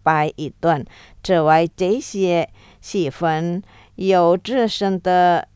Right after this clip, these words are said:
尖端是移-，移动运营商的收入比较。该法院的有罪行节可能成为担忧消费者，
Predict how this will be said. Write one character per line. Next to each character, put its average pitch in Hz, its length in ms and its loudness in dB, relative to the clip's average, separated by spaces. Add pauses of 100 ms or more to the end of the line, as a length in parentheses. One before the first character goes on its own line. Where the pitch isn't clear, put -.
(120)
尖 196 420 0
端 196 360 0
是 156 420 -4 (120)
移-， 185 300 -2 (540)
移 196 180 0
动 180 600 -2
运 196 560 0
营 180 340 0
商 160 380 -4
的 165 160 -2
收 143 380 -2
入 165 240 -4
比 214 140 -6
较。 147 440 -2 (400)
该 196 380 6
法 214 260 4
院 233 320 2
的 185 220 2
有 175 500 4 (600)
罪 202 260 4
行 170 640 0
节 156 540 -2
可 247 240 2
能 208 340 2
成 143 380 0
为 156 280 0 (120)
担 208 360 -2
忧 175 300 0
消 214 400 -2
费 170 460 -4
者， 156 280 -6